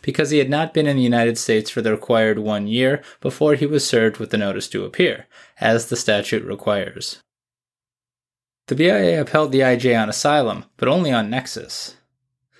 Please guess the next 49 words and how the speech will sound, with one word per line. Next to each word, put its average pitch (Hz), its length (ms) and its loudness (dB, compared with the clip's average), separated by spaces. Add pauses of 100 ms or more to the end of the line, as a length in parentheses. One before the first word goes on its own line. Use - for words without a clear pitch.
(160)
Not 139 180 -2
worth 131 200 -4
nothing, 127 440 0 (140)
it 127 120 0
assumed 170 400 0
without 143 320 2
deciding 139 480 2
that, 101 160 -4
quote, 139 360 0 (180)
"indigenous 127 520 0
Guatemalan 120 640 2
youths 131 280 -2
who 120 100 2
have 110 120 0
abstained 123 600 0
from 110 160 2
joining 117 340 2
the 98 80 -6
street - 320 0
gangs," 104 460 -6
end 110 180 -2
quote, 113 320 0 (200)
"is 139 180 0
a 147 60 4
cognizable 120 680 2
particular 101 520 -4
social 127 360 0
group." - 300 -14 (1200)
But 156 80 -4
the 151 80 -2
B 156 160 4
I 175 80 2
A 156 140 4
agreed 135 400 0
with 123 100 -2
the 123 140 2
I 113 160 4
J 117 180 4
that 113 140 0
Mister 117 320 0
M 113 180 2
F 110 140 -2
O 120 140 4
couldn't 156 360 0
show 139 300 2
that 123 100 2
he 120 60 2
was 110 160 -2
persecuted, 117 800 0